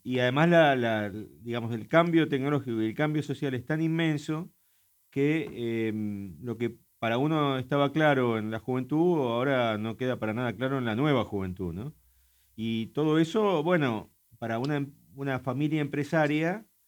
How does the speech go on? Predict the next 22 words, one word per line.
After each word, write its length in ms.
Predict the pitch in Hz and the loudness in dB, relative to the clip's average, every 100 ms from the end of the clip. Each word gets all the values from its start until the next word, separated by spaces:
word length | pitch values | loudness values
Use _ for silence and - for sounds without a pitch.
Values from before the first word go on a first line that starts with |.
| _ _ _ _ | _ _ _ _
eh, 340 | 110 107 104 107 | -10 -6 -6 -8
implica 380 | 104 127 143 151 | -8 -6 -2 0
desafíos 720 | 131 113 92 143 160 156 123 | 0 -2 0 2 4 2 2
de, 720 | 117 131 131 117 107 92 95 | 0 0 0 0 -2 -4 -8
de, 240 | 104 98 98 | -8 -8 -6
digamos, 440 | 107 117 113 110 | -6 -4 -4 -4
de, 380 | 107 101 95 92 _ _ _ _ _ _ | -4 -4 -6 -10 _ _ _ _ _ _
eh, 420 | 107 104 101 101 98 | -8 -4 -4 -4 -4
respetar 440 | 117 - 117 160 | -4 -2 0 2
la 120 | 165 | 4
vocación, 720 | 156 151 151 151 180 185 202 | 2 2 -2 2 4 4 0
por 120 | 175 147 | -2 0
un 100 | 160 | 2
lado, 400 | 170 180 220 190 | 2 2 2 0
y 80 | 135 | 0
a 60 | |
la 120 | 120 | 2
vez, 300 | 120 147 190 165 | 2 2 0 -4
eh, 640 | 127 113 107 104 98 76 _ - | -4 -2 -2 -4 -8 -14 _ -16
enfrentar 440 | 107 113 107 131 | -10 -6 -4 -4
la 120 | 143 131 | -4 -2
pregunta 840 | 120 131 135 131 123 110 98 87 | -2 -2 -2 -2 0 0 -2 -6